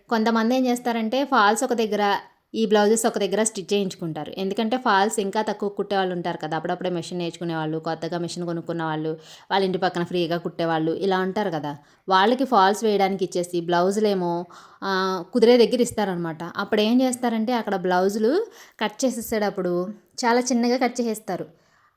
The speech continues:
అవేమో, ఆ, ఈ బ్లౌజ్కి సరిపోదు. అంటే వాళ్ళకి తెలియదు కదా బ్లౌజ్కి ఎంత పడుతుంది ఏంటి అనేది తెలియదు. కాబట్టి ఒకవేళ మీరు ఫాల్స్ వేరే దగ్గర వేయించుకోవాలి అనుకున్నా సరే,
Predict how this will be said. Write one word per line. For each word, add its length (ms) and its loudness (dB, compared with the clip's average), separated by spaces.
అవేమో, 340 2
ఆ, 180 -4
ఈ 100 0
బ్లౌజ్కి 440 2
సరిపోదు. 580 -2
అంటే 240 2
వాళ్ళకి 280 2
తెలియదు 320 2
కదా 180 0
బ్లౌజ్కి 420 0
ఎంత 160 -2
పడుతుంది 460 -2
ఏంటి 360 -2
అనేది 260 -4
తెలియదు. 480 -2
కాబట్టి 420 -4
ఒకవేళ 380 -2
మీరు 180 -2
ఫాల్స్ 420 -2
వేరే 320 -2
దగ్గర 160 -4
వేయించుకోవాలి 800 -6
అనుకున్నా 380 -8
సరే, 420 -8